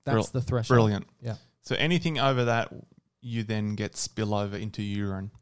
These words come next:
Speaker 1: All right.
Speaker 2: And you'll start to get glucose in your urine.
Speaker 1: So what does that mean practically?
Speaker 2: Well, I mean, let's just say if it was a one-off, if you just drank a can of cola, I'm not gonna say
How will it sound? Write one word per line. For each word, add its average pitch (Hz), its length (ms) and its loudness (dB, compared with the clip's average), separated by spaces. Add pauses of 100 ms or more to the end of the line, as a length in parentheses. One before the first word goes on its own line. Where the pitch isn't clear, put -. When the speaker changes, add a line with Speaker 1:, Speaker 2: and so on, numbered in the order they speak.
(360)
Speaker 1:
All 135 80 4
right. 107 200 0
Speaker 2:
And 107 220 2
you'll 113 140 2
start - 340 4
to 117 60 -2
get 107 260 -4 (360)
glucose 113 600 4
in 110 240 -2
your 101 180 -2
urine. 98 480 -6
Speaker 1:
So 147 140 2
what 147 140 6
does 151 120 0
that 143 200 2
mean 139 380 0 (100)
practically? 123 520 -2 (920)
Speaker 2:
Well, 220 400 8
I 185 40 0
mean, 185 360 2 (760)
let's 185 240 6
just 185 160 4
say 147 300 8
if - 260 -2
it - 60 -4
was 123 180 0
a 113 40 -2
one-off, 117 460 2
if 131 140 -2
you 143 60 2
just 127 280 -6 (200)
drank 110 400 -2
a 113 40 -8
can 113 340 -4
of 95 180 -8 (680)
cola, 104 420 4
I'm 147 80 -4
not 117 120 0
gonna 110 200 0
say 107 400 0